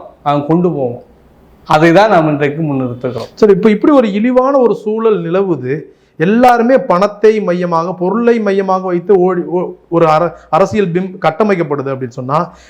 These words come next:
Speaker 2: இப்படி ஒரு சாக்கடையான இந்த அரசியல் சூழலை மாற்றுவதை அல்லது அதை புறக்கணிக்கிறதுனால கிறிஸ்தவர்கள் வந்து என்ன விதமான விளைவுகளை சந்திப்பாங்க?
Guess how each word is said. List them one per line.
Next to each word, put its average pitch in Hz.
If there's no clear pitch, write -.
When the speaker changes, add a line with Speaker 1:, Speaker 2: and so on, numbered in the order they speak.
Speaker 2:
இப்படி 220
ஒரு 202
சாக்கடையான 254
இந்த 262
அரசியல் 208
சூழலை 202
மாற்றுவதை 175
அல்லது 202
அதை 180
புறக்கணிக்கிறதுனால 165
கிறிஸ்தவர்கள் 277
வந்து 185
என்ன 202
விதமான 196
விளைவுகளை 180
சந்திப்பாங்க? 147